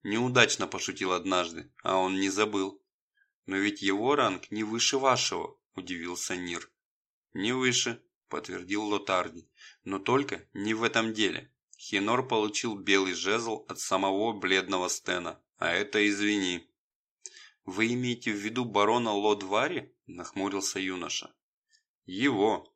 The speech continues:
кого же ещё?" тяжело вздохнул граф.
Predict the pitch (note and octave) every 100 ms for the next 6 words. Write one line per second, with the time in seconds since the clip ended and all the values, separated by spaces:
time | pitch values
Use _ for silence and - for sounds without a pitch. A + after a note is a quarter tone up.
0 | - G2+ A2 G#2 F2+ G2 G2+ - F#2+ D#2
1 | _ _ - E2+ F2 F2+ G#2 G2 F2+ -
2 | F2 F2 F2 E2+ -